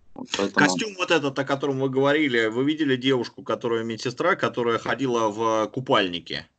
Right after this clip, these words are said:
Speaker 2: Как это оцениваете? Ну, потому что жарко.
Speaker 1: Слушайте, ну, э, я никого не осуждаю, <laughs> никого не осуждаю, но, э, ну, наверно, есть какая-то, какие-то правила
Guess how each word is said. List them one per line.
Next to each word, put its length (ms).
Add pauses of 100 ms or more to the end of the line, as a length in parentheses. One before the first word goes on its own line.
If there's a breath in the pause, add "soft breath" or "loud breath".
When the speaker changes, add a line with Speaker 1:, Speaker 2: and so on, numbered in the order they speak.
(140)
Speaker 2:
Как 260
это 480
оцениваете? 720 (460)
Ну, 100
потому 260
что 140
жарко. 520 (1040 loud breath)
Speaker 1:
Слушайте, 400
ну, 920
э, 200 (340)
я 320
никого 460
не 120
осуждаю, 600
<laughs> 1200
никого 340
не 60
осуждаю, 580
но, 360 (1200)
э, 40 (1080)
ну, 220
наверно, 360
есть 400
какая-то, 920
какие-то 380
правила 1000